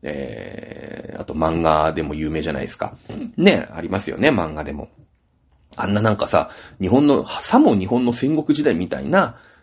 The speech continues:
ニュアンスで、なんか書かれてるわけですけれども、まあ、はっきり言ったら、もう今から二千年ぐらい前の話ですからね。うん。あの、キングダムってありますよね。キングダムって。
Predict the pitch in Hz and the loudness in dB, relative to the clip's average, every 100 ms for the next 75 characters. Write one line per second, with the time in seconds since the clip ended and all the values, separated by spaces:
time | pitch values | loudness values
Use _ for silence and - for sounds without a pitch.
0 | _ 95 92 87 - - 240 - _ _ | _ 0 0 0 -2 -4 -4 -8 _ _
1 | _ _ _ 113 107 107 95 92 - 95 | _ _ _ 0 6 6 6 2 -2 -6
2 | 92 - 98 156 127 - 78 69 57 - | -6 -10 -2 0 2 -2 -6 -8 -10 -8
3 | 85 82 85 - - - 76 - 101 98 | -4 -2 -4 -6 -10 -12 -12 -2 2 2
4 | - - - - - - 135 - 175 92 | 0 -18 -20 -12 -4 -2 -2 0 2 2
5 | - - 90 78 85 80 - - 110 165 | -2 -4 -4 -4 -8 -10 -12 -4 2 2
6 | 78 - 92 117 220 214 220 214 120 92 | 2 0 0 6 6 8 6 6 4 2
7 | 87 73 73 - - - 160 233 - _ | 0 -4 -12 -14 -16 -6 -2 -2 -2 _
8 | _ _ _ _ - 107 107 104 92 78 | _ _ _ _ -2 2 4 6 4 0
9 | 67 _ _ _ - 82 71 - - 254 | -8 _ _ _ -10 -10 -8 -6 2 4
10 | 123 90 80 73 - - 76 92 - 123 | 4 2 -4 -10 -14 -14 -12 -12 -8 2
11 | 196 202 _ - 98 87 78 - - - | 2 2 _ -8 -6 -4 -4 -6 -12 -20